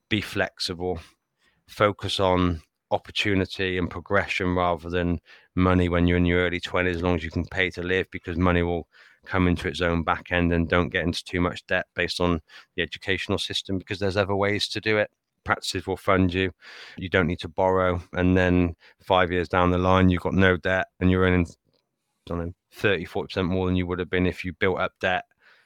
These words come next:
and you've got no experience, and you wouldn't be standing out from the crowd because you've got a good education, practice experience is gonna be vital, uh, and that would always be my advice. So I don't think I change a lot around what I've done. I've learned along the way. I've worked hard. I still work hard now.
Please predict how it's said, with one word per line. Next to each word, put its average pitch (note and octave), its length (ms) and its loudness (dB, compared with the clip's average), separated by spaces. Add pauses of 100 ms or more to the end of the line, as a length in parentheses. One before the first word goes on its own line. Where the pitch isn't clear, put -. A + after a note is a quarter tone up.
(120)
and G2 160 4
you've F#2 100 0
got F#2+ 140 2
no F2+ 120 0
experience, F2+ 600 -2
and G2+ 140 6
you G2+ 80 2
wouldn't G2 140 0
be F#2 60 -4
standing F#2 260 2
out F2 140 -4
from F#2+ 80 -2
the F2+ 80 -2
crowd F#2 300 -2
because F2+ 140 -16
you've F2 80 -10
got E2 100 -6
a D2+ 40 -12
good F2+ 140 -4
education, F2 720 -4 (240)
practice - 460 -4
experience F2 580 -4
is E2 140 -10
gonna F2 180 -2
be E2+ 80 -6
vital, F2 480 -4 (480)
uh, E2 140 0
and E2+ 100 2
that E2+ 80 -2
would E2 80 -4
always E2+ 220 0
be E2+ 80 2
my E2+ 200 4
advice. F2 380 2
So F2+ 300 2 (260)
I B2 60 4
don't D3 160 8
think D#3 100 6
I C3+ 60 6
change D3 320 4
a C3 40 -2
lot A2+ 160 2
around A2 280 4
what F#2 140 -2
I've F#2+ 120 -6
done. A#2 180 2
I've F#2+ 140 0
learned G2+ 260 2
along F#2+ 260 0
the F#2 60 -2
way. G2+ 340 0
I've F#2+ 160 -6
worked G2 280 -2
hard. F#2+ 300 2
I F#2+ 60 0
still G2 280 -4
work F#2+ 220 -2
hard F#2+ 260 -2
now. G2 220 0